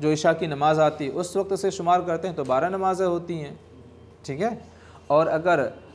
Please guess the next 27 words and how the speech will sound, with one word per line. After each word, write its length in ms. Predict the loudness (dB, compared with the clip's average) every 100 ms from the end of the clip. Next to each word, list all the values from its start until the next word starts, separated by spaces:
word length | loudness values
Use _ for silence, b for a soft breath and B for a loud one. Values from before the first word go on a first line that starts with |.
| -18 -12
जुमेरात 640 | -6 -2 2 4 4 0
के 80 | -2
दिन 180 | 0 0
गुज़रने 400 | 2 0 -2 -2
के 140 | 0
बाद 320 | 4 4 4
जुमा 400 | -2 -2 0 0
की 180 | 0 -4
इशा 340 | -2 2 2
से 360 | 4 0 -2 -6 -20 -20 -20
शुरू 260 | -4 0 2
करते 320 | 2 0 0
हैं, 160 | -2 -2
तो 100 | -4
फिर 160 | -4
सत्रह 380 | -4 -6 -4 -4
नमाज़ें 340 | -2 -2 -4 -8 -14
मुकम्मल 360 | -12 -8 -8 -8
हो 100 | -8
जाती 360 | -10 -10 -14
है। 80 | -18 -14 -12
इसको 200 | -8 -6
क्लियर 300 | -4 -4 -4
करके 200 | -6 -8
इंशाल्लाह 360 | -8 -8 -8
बताता 360 | -8 -10 -12 -14
हूँ। 120 | -20